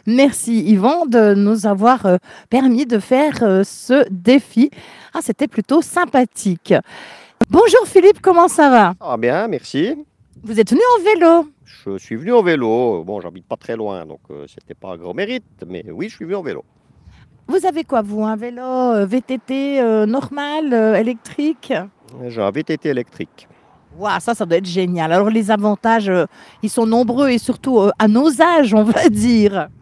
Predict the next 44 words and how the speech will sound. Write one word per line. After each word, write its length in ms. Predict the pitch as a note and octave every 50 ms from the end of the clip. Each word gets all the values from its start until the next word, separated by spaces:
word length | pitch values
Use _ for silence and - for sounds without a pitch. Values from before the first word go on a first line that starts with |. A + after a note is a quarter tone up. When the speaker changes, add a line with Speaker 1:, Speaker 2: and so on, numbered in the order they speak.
| - - -
Speaker 2:
Bah, 100 | - A2 G#2+
l'avantage 500 | A2+ A#2 B2 B2 - - C#3 B2 A2+ A#2
du 80 | A#2
V 140 | A2 B2 A#2+
T 160 | - A#2+ A#2
T 120 | - - A#2+
électrique, 460 | A2+ A#2 A2+ - _ - C#3+ D#3 - -
c'est 120 | A#2 G2+
plus 200 | - _ - D3
loin, 460 | C#3+ C3+ B2+ B2+ B2 C3 C#3+ D#3+ D#3+
plus 220 | - _ - D3 D3
longtemps, 720 | D#3 D3+ D3 D3 - _ - C3+ C3 C3+ C#3+ D#3 E3 D#3 - -
pas 100 | C3 C3
forcément 420 | - B2+ - - D3 B2+ B2+ B2+
plus 180 | - - B2+ B2
vite. 440 | B2 C#3 E3+ - _ _ _ _ _ _ _ _ _ _ _ _ _ _ _ _ -
Et 140 | C#3+ A#2 -
puis, 300 | _ - - A2+ A2+ A2+
euh, 580 | G#2 G2+ G2+ G2 G2+ G2 F#2+ F#2+ G2 G2 F#2+ F#2
bah, 100 | F#2+ G2+
on 80 | G2+
peut 140 | - - G2
moduler 380 | F#2+ A2 A#2 A#2 B2+ A#2+ A#2+ A#2
son 200 | - A#2 A#2 A2+
effort 520 | A#2 A2+ - - A2 A2 A2+ A2 G2 F2+
en 40 | F2
fonction 540 | - - G2+ F#2+ - - - A2 G2 G2 F#2+
de, 580 | F2+ E2 E2 E2 E2+ E2+ E2 E2 E2 F2 E2+ - _ _
de, 160 | - E2+ E2+
de, 320 | E2+ E2 E2 - E2+ D#2+ - -
du 360 | F#2 E2 D#2+ D#2+ E2+ F#2 F2+
type 140 | - - G2+
de 120 | G2 G2 F#2+
terrain. 300 | - A2+ B2 B2+ C3+ C3+ - _ _ _ _ _ _ _ _ _ _ _ _ _ _ -
Speaker 1:
Et 100 | D4+ F4
pour, 300 | - G4 G#4+ F4 D#4 D#4+
euh, 180 | C#4+ C4 B3
le, 240 | A#3+ A#3+ A3+ A3 G3+
le 120 | G3+ G#3
recharger, 640 | A#3 A#3+ A3 C#4+ D4 - - C4 C4 A#3 G3+ - C4+ D#4+
ça 160 | - C#4+ C4+
se 80 | -
passe 220 | - G3+ G#3+ - -
comment ? 460 | - A3+ G#3+ G#3 G3+ F#3+ G#3+ C#4+